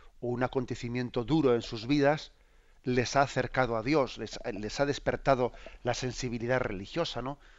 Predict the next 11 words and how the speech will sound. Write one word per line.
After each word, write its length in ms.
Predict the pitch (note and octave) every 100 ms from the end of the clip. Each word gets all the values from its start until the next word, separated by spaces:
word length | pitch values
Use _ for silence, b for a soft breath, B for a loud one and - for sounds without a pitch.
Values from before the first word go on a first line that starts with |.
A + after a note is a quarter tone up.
| b b
Ha 120 | - A#2+
sido 380 | C3 C3 C3 - - - -
casi 300 | C#3 - C3+
como 380 | C3 B2+ A#2+ - B B B
un 160 | C3
aldabonazo 800 | C3 C3+ C3+ C3 C3 C#3+ - D3+
para 220 | C#3 B2+ B2
decir, 400 | A#2 C3 B2+ A#2+
"Pero 280 | A2+ G#2+ G2
eres 220 | C#3+ D#3
consciente, 720 | - A#2+ - B2+ A2+ B2 A2